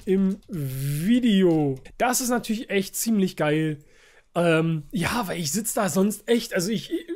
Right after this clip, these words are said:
hab die sonst nie so wirklich hart gemacht. Mit dem gegenseitig halt, mit diesem Friendly Battle ist eine richtig geile Nummer, muss man einfach sagen.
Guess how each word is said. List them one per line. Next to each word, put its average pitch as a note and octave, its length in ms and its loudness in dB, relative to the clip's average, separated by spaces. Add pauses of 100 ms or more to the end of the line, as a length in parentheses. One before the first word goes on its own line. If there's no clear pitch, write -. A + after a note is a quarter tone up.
(120)
hab F#3 200 -10
die B3 100 -2
sonst G#3 320 0
nie G#3+ 160 0
so G3 240 -2
wirklich G#3+ 380 -4
hart E3+ 320 -4
gemacht. E3+ 440 -4 (640)
Mit G3+ 420 4
dem A3 340 0 (160)
gegenseitig G3+ 1080 0
halt, F3+ 380 -2
mit F3+ 260 -2
diesem E3+ 180 -4
Friendly F#3+ 580 0
Battle E3 400 2
ist A3 300 -2
eine G3+ 320 6
richtig G3+ 640 -2
geile E3+ 360 0
Nummer, E3 300 2
muss F#3 240 0
man F#3+ 160 0
einfach E3+ 300 -2
sagen. E3 380 -4